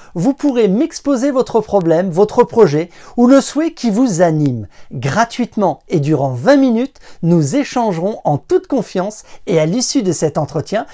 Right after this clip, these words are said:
je m'engage à tenter de vous apporter une solution concrète. Vous savez, chaque jour, j'accompagne les personnes qui le souhaitent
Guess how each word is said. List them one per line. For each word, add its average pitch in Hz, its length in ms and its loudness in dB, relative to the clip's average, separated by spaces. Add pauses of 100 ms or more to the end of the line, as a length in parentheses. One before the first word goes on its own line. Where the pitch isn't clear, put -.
(180)
je 214 160 2
m'engage 233 680 2
à 175 120 0
tenter 320 460 -2
de 269 80 0
vous 190 220 0
apporter 214 560 -2 (120)
une 349 220 2
solution 214 580 -2
concrète. 143 540 -8 (580)
Vous 175 200 0
savez, 214 560 2
chaque 220 320 -2
jour, 254 420 -4
j'accompagne 190 720 0
les 131 100 0
personnes 240 480 -4
qui 190 120 -2
le 160 140 2
souhaitent - 400 -2